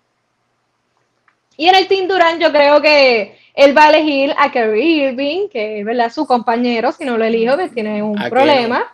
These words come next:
Speaker 2: ¿A qué no?
Speaker 1: Curry, ¿tú te imaginas? Qué chisme. Este, Curry,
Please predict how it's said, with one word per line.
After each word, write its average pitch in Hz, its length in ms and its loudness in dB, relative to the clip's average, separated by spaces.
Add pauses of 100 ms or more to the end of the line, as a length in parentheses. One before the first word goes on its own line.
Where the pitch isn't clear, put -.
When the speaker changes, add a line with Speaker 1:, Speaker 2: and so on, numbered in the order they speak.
(300)
Speaker 2:
¿A - 60 -20
qué 285 80 2
no? 262 100 6
Speaker 1:
Curry, 247 340 2 (880)
¿tú 247 100 -6
te 277 80 -6
imaginas? 277 680 -6 (540)
Qué 220 180 -8
chisme. 196 440 -10 (420)
Este, 285 560 0 (260)
Curry, 359 560 2